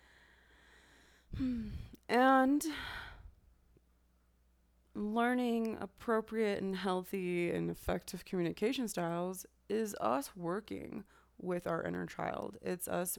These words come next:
reparenting ourselves to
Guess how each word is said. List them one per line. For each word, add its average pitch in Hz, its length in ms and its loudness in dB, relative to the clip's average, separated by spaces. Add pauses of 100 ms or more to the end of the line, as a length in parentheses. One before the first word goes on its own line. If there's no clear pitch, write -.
reparenting 196 1040 -4 (600)
ourselves 185 840 0 (120)
to 180 460 0